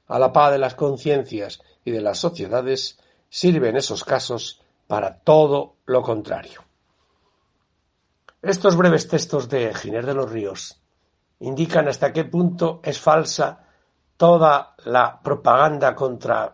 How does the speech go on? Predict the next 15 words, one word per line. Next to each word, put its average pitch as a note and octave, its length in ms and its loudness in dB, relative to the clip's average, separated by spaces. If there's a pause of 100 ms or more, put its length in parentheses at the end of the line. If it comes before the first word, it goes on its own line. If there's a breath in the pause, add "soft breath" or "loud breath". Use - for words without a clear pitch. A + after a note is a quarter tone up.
Giner, A#2+ 480 -4
la A2 160 -8
institución A#2 480 -6
libre C#3 240 0
de B2+ 60 0
enseñanza B2+ 720 -4 (640)
y C#3+ 340 -6
la A#2 180 0
escuela C#3 360 0
laica A#2+ 520 0
que A#2 140 -4
ellos A#2 640 -6
propugnaban. F#2+ 800 -8 (1300)
La A#2+ 120 -4
enseñanza C3 680 0